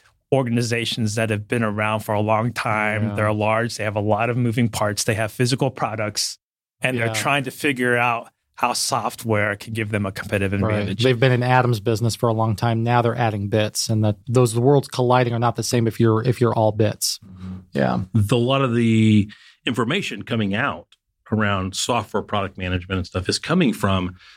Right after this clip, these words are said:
Speaker 3: Silicon Valley and
Speaker 2: Yeah.
Speaker 3: stuff. And so there's not a lot of people speaking into this space of how do we apply modern product management, especially digital product management, and marry that with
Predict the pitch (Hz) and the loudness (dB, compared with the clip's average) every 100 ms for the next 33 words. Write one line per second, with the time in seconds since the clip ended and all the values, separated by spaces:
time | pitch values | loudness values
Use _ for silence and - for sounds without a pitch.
0 | - _ _ _ _ - 127 113 101 92 | -20 _ _ _ _ -6 -2 -2 -2 0
1 | 90 90 95 - 120 107 101 110 131 165 | -2 -2 -4 0 0 0 -4 -2 0 2
2 | 202 156 147 117 - - 147 135 107 123 | 0 0 0 -2 -2 0 2 2 2 4
3 | 151 117 98 104 - - 104 101 - - | 2 2 0 0 -2 -2 -4 -2 -4 -6
4 | - 101 101 101 95 - _ _ - 117 | -6 -4 -2 -2 -4 -8 _ _ -6 -2
5 | 117 120 113 110 110 107 104 101 104 107 | 0 0 2 4 6 6 6 4 2 -2
6 | 101 - 104 101 98 98 - _ _ _ | -6 -2 0 0 0 -4 -10 _ _ _
7 | - 98 101 120 131 123 127 - - 107 | -2 2 4 4 2 0 -4 -8 -2 0
8 | 113 117 110 - _ - 104 101 107 98 | 2 0 -2 -10 _ 0 2 2 2 0
9 | 107 107 - 110 107 87 98 101 104 101 | -2 -4 -2 -4 -4 -4 -2 0 2 0
10 | - 101 98 - 98 98 95 98 101 - | -2 -2 -2 -2 0 4 4 4 2 -2
11 | _ - - - _ 113 101 104 110 123 | _ -20 -20 -20 _ 0 4 4 4 2
12 | 120 107 107 101 | 0 0 -4 -8